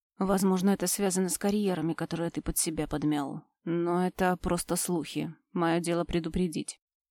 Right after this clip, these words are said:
"Спасибо. В долгу не останусь". Богдан достает сигарету, протягивает пачку мне. Я отказываюсь. Он курит, я молчу.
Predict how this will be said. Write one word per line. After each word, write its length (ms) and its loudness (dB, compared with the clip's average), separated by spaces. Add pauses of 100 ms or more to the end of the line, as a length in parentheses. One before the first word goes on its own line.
"Спасибо. 760 -2 (220)
В 100 -4
долгу 300 2
не 120 4
останусь". 580 -2 (680)
Богдан 420 4
достает 380 2
сигарету, 760 0
протягивает 640 0
пачку 380 0
мне. 480 2
Я 240 -2
отказываюсь. 760 -6 (440)
Он 220 4
курит, 420 0
я 160 2
молчу. 520 -2